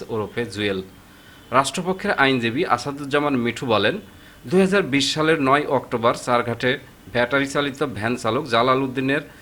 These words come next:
ভ্যান ছিনতাইয়ের সময় ছিনতাইকারীরা তাকে ছুরিকাঘাত করে গুরুতর জখম করে। এ সময় জালাল উদ্দিন চিৎকার করলে স্থানীয় লোকজন তাকে উদ্ধার করে চারঘাট উপজেলার স্বাস্থ্য কমপ্লেক্সে নিয়ে গেলে কর্তব্যরত চিকিৎসক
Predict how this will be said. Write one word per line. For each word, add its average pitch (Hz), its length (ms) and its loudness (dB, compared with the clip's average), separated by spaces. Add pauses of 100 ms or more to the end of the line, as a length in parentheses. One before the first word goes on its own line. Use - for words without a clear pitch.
(200)
ভ্যান 131 260 2
ছিনতাইয়ের 156 460 0
সময় 127 280 0
ছিনতাইকারীরা 123 760 0
তাকে 113 200 -2 (500)
ছুরিকাঘাত 165 600 2
করে 139 120 6 (100)
গুরুতর 123 280 2 (160)
জখম 107 260 0 (100)
করে। 98 160 0 (540)
এ 160 80 2
সময় 185 320 4
জালাল 143 320 6
উদ্দিন 147 280 -2
চিৎকার 135 400 0
করলে 127 240 2 (160)
স্থানীয় 123 440 0 (100)
লোকজন 110 320 -4 (100)
তাকে 113 160 0 (100)
উদ্ধার 110 260 -4
করে 113 220 -2 (400)
চারঘাট 143 460 2
উপজেলার 135 440 0
স্বাস্থ্য - 320 -4
কমপ্লেক্সে 127 500 -2
নিয়ে 110 260 0
গেলে 107 160 -2 (340)
কর্তব্যরত 139 560 0 (120)
চিকিৎসক 110 420 -4